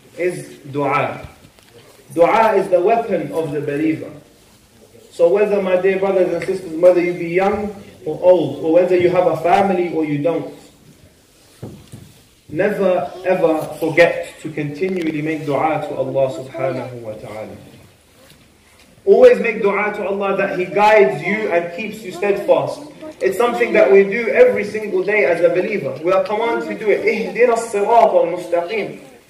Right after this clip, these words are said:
We say it in our prayers every single day. Guide us to the straight path.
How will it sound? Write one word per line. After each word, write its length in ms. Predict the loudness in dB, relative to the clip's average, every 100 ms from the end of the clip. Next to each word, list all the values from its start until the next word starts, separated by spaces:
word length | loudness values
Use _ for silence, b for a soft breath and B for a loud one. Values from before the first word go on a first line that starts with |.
| _ _ _ _ -8
We 80 | -8
say 240 | 6 8
it 240 | 8 4 0
in 140 | -2
our 140 | -4
prayers 360 | -4 -2 0 0
every 280 | -4 -4 -4
single 420 | -2 -4 -2 2
day. 260 | 4 4 4
Guide 360 | 4 4 4
us 240 | 2 -2 -6
to 80 | -12
the 100 | -10
straight 400 | -4 -4 -4 -6
path. 240 | -8 -8